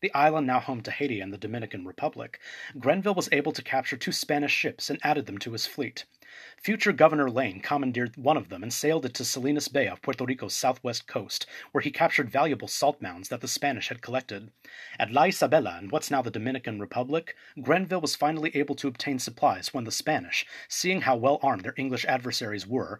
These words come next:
agreed to set aside their differences and trade with them. By late June, the rest of the fleet had arrived off the coast of North Carolina,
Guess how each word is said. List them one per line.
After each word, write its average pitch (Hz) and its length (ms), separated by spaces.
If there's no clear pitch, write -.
agreed 165 360
to 143 60
set 139 200
aside 127 260
their 110 100
differences 104 520
and 110 100
trade 131 280
with 98 160
them. - 160
By 113 120
late 151 220
June, 123 280
the 101 100
rest 151 260
of 135 100
the 135 60
fleet 135 300
had 117 100
arrived 117 320
off 117 120
the 131 80
coast - 360
of 107 80
North 113 200
Carolina, 101 560